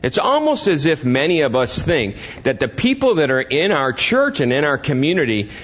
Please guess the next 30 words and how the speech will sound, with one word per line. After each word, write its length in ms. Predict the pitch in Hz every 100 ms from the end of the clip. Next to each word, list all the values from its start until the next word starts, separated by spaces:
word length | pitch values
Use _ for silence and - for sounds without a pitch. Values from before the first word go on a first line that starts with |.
| -
are 120 | 123
actually 380 | 143 170 - 156
people 320 | - 196 165
that 100 | 127
we 200 | 120 170
get 220 | 165 151
to 80 | 131
choose, 520 | 107 - 226 170 123
and 100 | 120
we 140 | 117 123
all 240 | 151 190
want 160 | 170 165
them 160 | 139
to 60 | 113
not 240 | 131 123
stink 640 | - - - 170 123 - - - - - - - - - - -
like 260 | 92 90
us. 480 | 107 98 60 - - - - - - - - - - - - - -
We 120 | 110
all 140 | 170 220
want 200 | 233 220
them 80 |
to 40 | 190
be 120 | 208
perfect 480 | - 220 233 214 170
little 180 | 214 180
soldiers, 840 | - 202 214 180 110 67 - - - - -
perfect 320 | 185 214 196
little 220 | 214 208
robots. 840 | 175 190 190 135 73 - - -